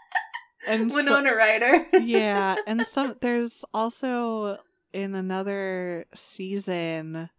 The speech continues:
Speaker 1: oh, I can't think of her name. What is Will's mother's name? Hold on, this is rele-, oh gosh,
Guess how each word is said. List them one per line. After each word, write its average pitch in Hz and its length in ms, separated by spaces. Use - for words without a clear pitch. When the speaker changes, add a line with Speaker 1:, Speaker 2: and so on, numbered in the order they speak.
Speaker 1:
oh, 247 120
I 254 120
can't - 380
think 302 160
of 285 120
her 269 160
name. 247 340
What 226 220
is 262 140
Will's 240 360
mother's 208 440
name? 180 320
Hold 185 200
on, 175 160
this 185 180
is 185 240
rele-, 180 280
oh 254 340
gosh, 226 300